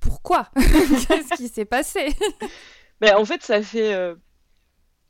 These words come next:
Speaker 2: ça fait quelques années que j'aime bien le vert, du coup, mais avant, j'ai toujours détesté depuis que j'étais petite et tout, le, le vert, je sais pas pourquoi je pouvais pas.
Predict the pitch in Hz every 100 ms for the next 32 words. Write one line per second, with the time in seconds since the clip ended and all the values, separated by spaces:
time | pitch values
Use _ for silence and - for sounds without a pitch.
0 | _ _ - 160 - 170 247 220 233 196
1 | 190 196 175 160 170 165 156 170 185 151
2 | _ 165 175 147 143 156 165 170 151 160
3 | - 160 160 156 - 160 160 - - 160
4 | 156 - - 156 - - _ - - -
5 | 156 156 160 160 - - 196 - - 175
6 | 165 - 180 165 175